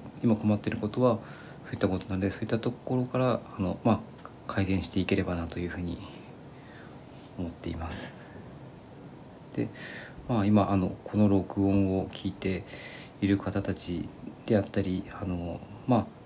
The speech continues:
スクールの方たちだったり、いろんな方に伝えたいなと思っていることはですね、あ、そうですね、知ってほしいことということであれば、まあ、福島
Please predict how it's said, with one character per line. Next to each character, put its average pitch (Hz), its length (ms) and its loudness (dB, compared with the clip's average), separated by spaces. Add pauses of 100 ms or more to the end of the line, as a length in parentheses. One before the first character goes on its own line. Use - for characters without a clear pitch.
(140)
ス - 120 -16
ク - 160 2
ー 98 60 8
ル 95 80 0
の 92 120 0
方 101 240 -4
た 92 80 -2
ち - 60 -8
だ 90 60 -4
っ - 20 -4
た - 60 -6
り、 98 60 -2
い - 20 0
ろ 101 100 2
ん - 20 4
な 101 80 4
方 101 240 2
に 104 140 8
伝 101 300 2
え 101 40 2
た 110 160 4
い 104 80 6
な 95 240 4
と 90 240 -2 (760)
思 95 100 -4
っ - 20 -10
て - 240 0
い 95 100 6
る 87 160 -2
こ - 140 -6
と 90 360 0 (400)
は 98 160 2
で 87 100 -2
す - 180 -10
ね、 85 260 -8 (4000)
あ、 - 120 -14 (360)
そ - 100 -8
う - 40 -4
で 87 80 -4
す - 120 -10
ね、 107 60 -8
知 - 140 -2
っ - 40 -12
て - 80 4
ほ 107 140 0
し 120 220 2
い 120 40 4
こ 104 140 2
と 98 260 0
と - 100 -12
い 110 80 0
う - 20 4
こ 113 100 2
と 120 100 4
で 110 100 8
あ 107 40 8
れ 104 80 8
ば、 95 240 4 (400)
ま - 80 0
あ、 - 40 0
福 - 240 -4
島 95 680 4